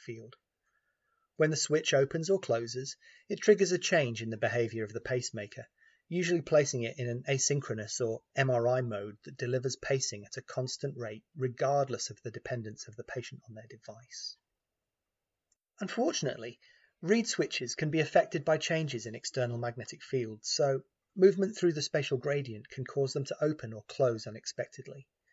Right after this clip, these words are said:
And if the flux lines and the reed switch intersect at certain angles, they can also behave unpredictably. Reed switches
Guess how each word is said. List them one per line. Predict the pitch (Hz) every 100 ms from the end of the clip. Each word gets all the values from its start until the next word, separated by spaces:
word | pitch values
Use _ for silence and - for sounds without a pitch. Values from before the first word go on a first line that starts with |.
| _ _ _ _ -
And | 190
if | 185
the | -
flux | - 175 - -
lines | 165 175 165
and | 170
the | 160
reed | 165 170
switch | - - 110 -
intersect | 135 139 - 120 110 -
at | 135
certain | - 131 120
angles, | 123 123 110 117 - _ _
they | 160 143
can | 160
also | 180 170 120
behave | 113 107 139 123
unpredictably. | 113 107 110 120 - 113 117 120 _ _ _ _ _ _ _ _ _ _ _ _ _ _
Reed | 151 151 196 190
switches | - 127 - - 117 -